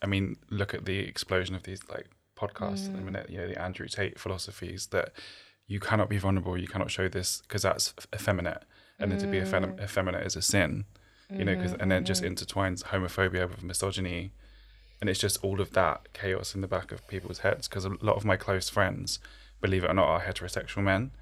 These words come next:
Speaker 1: And they come to me with their problems
Speaker 2: Mm.
Speaker 1: all the time, which feels like they've got the golden goose, 'cause I know with me they're gonna get, like, you mean I haven't got any, like,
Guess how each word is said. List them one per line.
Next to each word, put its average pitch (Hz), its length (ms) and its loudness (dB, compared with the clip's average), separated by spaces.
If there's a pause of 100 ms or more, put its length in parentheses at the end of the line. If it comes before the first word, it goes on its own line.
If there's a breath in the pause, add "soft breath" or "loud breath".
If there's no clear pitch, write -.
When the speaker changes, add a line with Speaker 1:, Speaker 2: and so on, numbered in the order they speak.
(400 soft breath)
Speaker 1:
And 101 120 4
they 104 60 8
come 101 220 2
to 98 120 -2
me 104 180 6
with 101 120 4
their 95 140 0
problems 95 340 -2
Speaker 2:
Mm. 95 40 -8
Speaker 1:
all 92 80 -4
the 90 80 -2
time, 98 240 6
which - 160 0
feels 123 360 10
like - 320 6 (400 loud breath)
they've 95 140 -4
got - 140 6
the 101 60 -4
golden 95 320 4
goose, 104 380 2
'cause 98 160 -6
I 98 60 4
know 101 160 8
with 92 160 0
me 98 100 4
they're 92 140 0
gonna 92 200 -2
get, - 240 2
like, - 300 -2 (460 loud breath)
you 104 40 4
mean 104 120 8
I 87 140 8
haven't 101 180 4
got 95 180 8
any, 95 160 2
like, - 380 -2